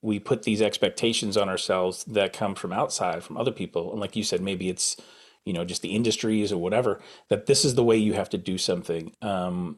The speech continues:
and yet listening to yourself, figuring out what's important to you,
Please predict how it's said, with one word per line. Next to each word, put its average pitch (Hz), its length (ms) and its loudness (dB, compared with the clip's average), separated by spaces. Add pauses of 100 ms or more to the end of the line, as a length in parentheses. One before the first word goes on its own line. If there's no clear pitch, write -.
(120)
and 107 180 2
yet 107 160 4
listening 123 460 4
to 113 120 -2
yourself, 95 800 0 (380)
figuring 117 560 2
out 101 220 2
what's 104 280 2
important 95 440 -4
to 92 120 -6
you, 90 400 -4